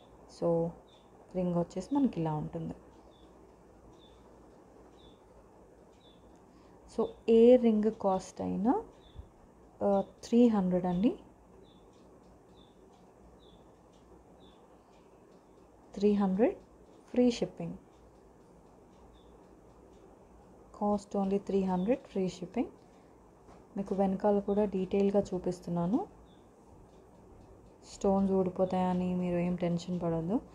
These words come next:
స్టోన్స్ అన్నీ ఎంబెడెడ్, దానికన్నీ పర్టికులర్‌గా లాక్ లాగా కూడా ఉన్నాయి స్టోన్స్‌కి, బయటకు వచ్చే ఛాన్సెస్ అయితే ఉండవు. ఇంకొక రింగ్ అండి, ఇది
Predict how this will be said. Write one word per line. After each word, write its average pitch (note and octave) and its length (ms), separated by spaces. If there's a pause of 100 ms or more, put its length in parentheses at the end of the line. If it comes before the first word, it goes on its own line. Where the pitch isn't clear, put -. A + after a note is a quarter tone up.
(380)
స్టోన్స్ F#3+ 400
అన్నీ F#3 160
ఎంబెడెడ్, F3+ 520
దానికన్నీ F#3+ 720 (480)
పర్టికులర్‌గా G3 500
లాక్ F3+ 440
లాగా F#3+ 260
కూడా F#3 220
ఉన్నాయి F3 260
స్టోన్స్‌కి, F3 760 (1040)
బయటకు F#3 420
వచ్చే F#3 180
ఛాన్సెస్ F#3 460
అయితే F#3+ 220
ఉండవు. E3+ 440 (280)
ఇంకొక B3 360
రింగ్ F3 260
అండి, F3 200 (520)
ఇది A#3 100